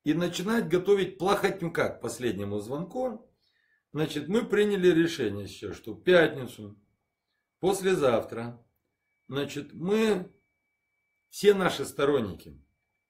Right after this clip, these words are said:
значит, собираются в Кишиневе.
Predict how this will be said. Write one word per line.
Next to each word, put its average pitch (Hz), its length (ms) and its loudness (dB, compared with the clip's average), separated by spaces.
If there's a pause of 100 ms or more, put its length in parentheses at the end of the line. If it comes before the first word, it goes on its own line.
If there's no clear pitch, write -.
(340)
значит, 123 420 -6
собираются 147 720 2
в - 100 -16
Кишиневе. 123 840 -4